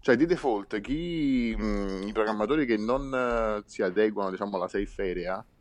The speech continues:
o anzi, no, scusa, che si ade-, no, non sono sicuro su questo punto. Comunque, alcune app in landscape, eh, si riducono ulteriormente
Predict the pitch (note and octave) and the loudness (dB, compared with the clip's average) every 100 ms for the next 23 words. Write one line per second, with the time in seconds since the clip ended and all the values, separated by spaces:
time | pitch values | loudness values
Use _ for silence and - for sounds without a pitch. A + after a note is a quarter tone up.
0 | _ - G#2+ A2 G2 F#2+ F#2 G2+ F#2+ - | _ 2 4 4 2 -10 -12 -8 -8 -8
1 | F#2+ F2+ F2 G2+ - - - G#2+ A2 G2+ | -6 -4 -2 -4 -6 -18 -12 0 4 6
2 | G#2 - - _ _ - A2 G#2+ A2+ A#2+ | 4 2 -10 _ _ -2 0 0 2 2
3 | A#2 A#2+ A#2 A2 G#2 G2+ G#2+ A2+ F#2+ F#2 | 4 4 4 4 4 2 0 2 0 0
4 | G#2 C3+ A#2 A#2 - D3+ G#2+ F#2 - G#2 | 0 2 4 4 4 2 2 0 -2 -2
5 | A2 - - - A#2 B2+ G#2 F#2 - A2 | -2 -10 -20 -8 2 2 2 -2 0 0
6 | A#2 C3 C#3+ - _ - _ _ _ _ | 0 -2 -2 -4 _ -20 _ _ _ _
7 | _ - B2 B2+ B2+ B2 A#2+ A#2+ B2 D3+ | _ -8 0 2 4 2 0 -2 -4 -4
8 | D#3+ F3 G3 F3 F3+ E3+ G#3+ A3 F#3+ D#3 | -2 -4 0 0 0 -4 -2 -2 -2 -4
9 | C3+ G2+ E2+ G#2+ F3+ | -6 -6 -2 -2 -2